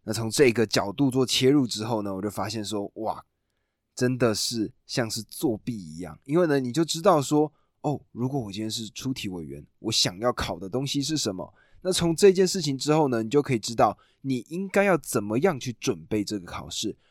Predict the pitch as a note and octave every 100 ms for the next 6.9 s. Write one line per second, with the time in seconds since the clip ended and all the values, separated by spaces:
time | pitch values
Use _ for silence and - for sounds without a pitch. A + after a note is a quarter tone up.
0 | _ - C3 D#3 E3 D#3+ E3 _ _ -
1 | G3+ C#3 D#3+ C3+ A2+ - A2+ - - C#3
2 | C#3+ G#2+ - C3 A2 - A#2+ C#3+ D3+ C3+
3 | G#2 - D#3+ G2+ F#2+ - D#3+ A2+ A2+ F#2+
4 | E2+ F2+ F2+ G2 E2 - - _ - A#2
5 | A#2 G2+ A2 - E2+ F2+ A#2+ G2+ F#2 A2+
6 | G#2+ - F2+ F#2 F#2+ G#2 - G#2+ G2